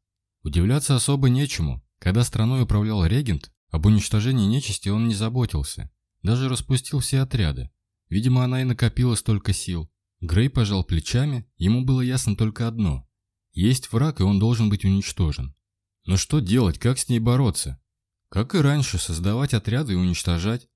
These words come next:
коротко ответил воин. "Понятно, что уничтожать ее необходимо".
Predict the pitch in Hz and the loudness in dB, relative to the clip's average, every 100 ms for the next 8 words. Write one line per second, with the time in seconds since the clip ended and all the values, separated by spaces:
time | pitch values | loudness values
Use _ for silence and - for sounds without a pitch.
0 | _ _ 92 110 - 78 76 95 104 98 | _ _ 0 0 0 -4 0 -2 -2 -4
1 | 98 78 60 58 _ _ _ - 95 147 | -2 -2 -2 -8 _ _ _ -2 0 0
2 | 165 117 - 92 90 - 98 98 98 82 | 0 -2 0 2 2 2 -2 0 -2 0
3 | 82 82 - 98 104 87 67 60 | 0 0 0 -2 0 -2 -4 -8